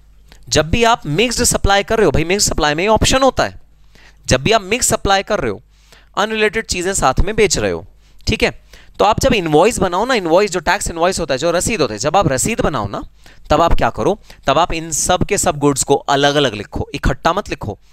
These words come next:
अलग-अलग लिखो इन सब goods को, और इनका जो individual rate है, इनका जो individual price है, वो सबका अलग-अलग invoice में mention कर दो, आपको benefit मिल जाएगा। जो भी tax rate ज़्यादा होगा, जो भी tax rate कम होगा,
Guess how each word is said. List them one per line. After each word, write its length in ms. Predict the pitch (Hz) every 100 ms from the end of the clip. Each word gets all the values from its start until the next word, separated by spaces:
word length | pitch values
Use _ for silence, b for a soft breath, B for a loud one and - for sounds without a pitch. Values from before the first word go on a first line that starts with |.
| b b -
अलग-अलग 340 | 208 190 151
लिखो 240 | 117 - 131
इन 80 |
सब 160 | 101 120
goods 260 | 107 101 -
को, 160 | 101 - b b b -
और 120 | 120
इनका 220 | 131 139
जो 180 | 135 127
individual 800 | 127 123 117 113 110 117 135 175 - - - _
rate 300 | 113 120 110
है, 160 | 107 98
इनका 180 | 98 110
जो 100 | 120
individual 520 | 120 135 139 131 113
price 300 | 101 98 143
है, 220 | 202 - b b
वो 180 | - -
सबका 360 | - - 160 - b b -
अलग-अलग 420 | 113 104 110 117 - 117
invoice 340 | 104 104 107
में 80 | 101
mention 320 | 101 101 156
कर 120 | 147
दो, 140 | 139 - b b
आपको 220 | 101 104
benefit 320 | 101 92 - 98
मिल 160 | 120
जाएगा। 360 | 131 120 107 101 b b b
जो 140 | - 113
भी 80 | 110
tax 280 | 101 -
rate 120 | 104 87
ज़्यादा 240 | 95 120
होगा, 140 | 123
जो 120 | 117 98
भी 80 |
tax 220 | 92 87 107
rate 100 | -
कम 160 | 123
होगा, 240 | 117 95